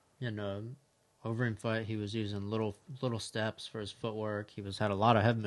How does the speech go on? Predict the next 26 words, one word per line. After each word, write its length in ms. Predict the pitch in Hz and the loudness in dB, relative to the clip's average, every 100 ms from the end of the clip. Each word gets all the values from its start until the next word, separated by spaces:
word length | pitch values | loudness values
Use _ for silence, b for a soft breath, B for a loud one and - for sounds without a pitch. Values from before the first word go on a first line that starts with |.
| 98 | 0
head 140 | 117 | 0
movement, 440 | 107 101 101 101 - _ _ | 0 -2 -2 -4 -6 _ _
but 100 | 107 | -4
it 40 | 104 | 0
was 100 | - | 6
subtle 300 | 156 151 113 | 8 8 8
head 160 | 104 | 4
movement. 420 | 101 101 101 104 | 2 -2 0 -2
It 60 | 101 | -2
wasn't 340 | 107 101 101 - b b b b b _ _ _ _ | -2 -4 -8 -14 b b b b b _ _ _ _
crazy, 400 | - 127 127 104 | 0 2 2 0
and 160 | 101 101 | -2 -2
then 120 | 101 | -4
he 80 | 107 | -2
had 100 | 107 | -2
a 40 | 101 | -2
lot 120 | 101 | -4
of 60 | - | -4
feints. 500 | 120 110 - - 110 | -4 -4 -8 -12 -8
In 100 | 98 | -6
this 140 | 107 | -6
fight, 240 | - 107 98 | -2 -2 -2
he's 160 | 101 | -6
a 60 | 101 | -4
lot 180 | 98 113 | -4 -4
more 340 | 107 101 98 | -4 -6 -6